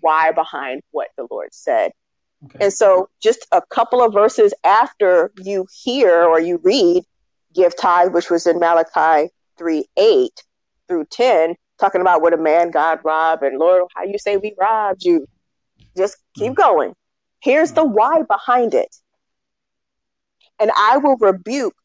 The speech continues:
Speaker 1: the devourer for your sakes, so that
Speaker 2: Mm.
Speaker 1: he will not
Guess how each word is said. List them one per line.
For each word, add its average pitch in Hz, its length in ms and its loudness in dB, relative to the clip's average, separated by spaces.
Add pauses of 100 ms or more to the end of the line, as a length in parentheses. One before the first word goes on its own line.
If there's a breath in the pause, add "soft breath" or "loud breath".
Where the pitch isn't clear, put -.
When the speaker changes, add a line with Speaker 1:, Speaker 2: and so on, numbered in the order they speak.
Speaker 1:
the 185 100 -4
devourer 175 600 2
for 160 200 -2
your 175 260 2
sakes, - 540 -4
so 240 400 0
that 226 240 2
Speaker 2:
Mm. - 180 -20
Speaker 1:
he 262 120 -4
will 247 300 -2
not 226 240 0